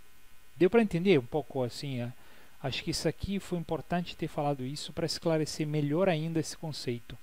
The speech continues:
Porque senão parece que eu tô tocando em cima dos desenhos, não é?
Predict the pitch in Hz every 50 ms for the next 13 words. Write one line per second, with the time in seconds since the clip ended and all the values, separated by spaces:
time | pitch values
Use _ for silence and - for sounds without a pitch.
0 | - - - - - - - - - - - - - - - - - - - -
1 | - - - - - - 156 139 - 180 208 196 220 214 214 214 202 - - 226
2 | 208 - 240 226 220 214 196 - 220 208 - 214 214 214 220 214 202 - - -
3 | 208 220 220 226 202 190 190 240 220 165 - 160 165 170 156 135 113 104 - -
4 | 139 151 170 170 170 185 185 156